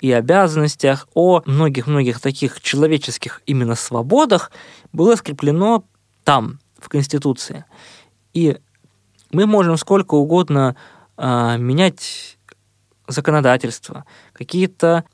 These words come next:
кодексы и так далее. Но Конституцию нарушить нельзя. Поэтому любые законы, которые принимаются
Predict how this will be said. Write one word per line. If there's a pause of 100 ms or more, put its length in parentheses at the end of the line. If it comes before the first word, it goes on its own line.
(200)
кодексы (120)
и
так
далее. (180)
Но
Конституцию (560)
нарушить
нельзя. (600)
Поэтому
любые (140)
законы,
которые
принимаются